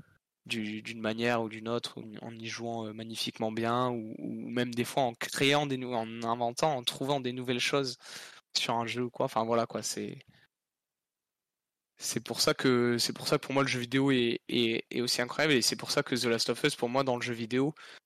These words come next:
est, sera, ou en tout cas doit être un, un, un pilier, tu vois, un, un, pas un pilier, mais un, un modèle, tu vois, un, un, un exemple à suivre, euh, en termes de,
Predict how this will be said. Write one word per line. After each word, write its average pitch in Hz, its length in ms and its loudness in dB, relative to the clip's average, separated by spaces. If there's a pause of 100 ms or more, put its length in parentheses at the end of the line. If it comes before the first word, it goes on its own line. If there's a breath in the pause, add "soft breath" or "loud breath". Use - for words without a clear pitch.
(340)
est, 110 460 0 (720)
sera, - 1080 2
ou 123 140 0
en 120 40 -4
tout - 120 -8
cas 151 140 4
doit 143 420 6
être - 420 4 (640)
un, 107 540 -4 (1400)
un, 120 180 -2
un 120 160 -2
pilier, 139 360 -2
tu - 100 -4
vois, 123 120 4
un, 113 440 -2
un, 107 40 -8
pas 113 140 0
un 113 80 -2
pilier, 131 300 -2
mais 123 140 0
un, 101 260 -4 (120)
un 113 120 -2
modèle, 131 400 2
tu - 120 -2
vois, 120 160 0
un, 113 380 -2
un, 110 180 -14
un 117 260 -4
exemple 139 500 2
à 123 60 6
suivre, - 440 2 (1300 soft breath)
euh, 110 380 6
en 120 140 2
termes 127 340 0
de, 113 540 -2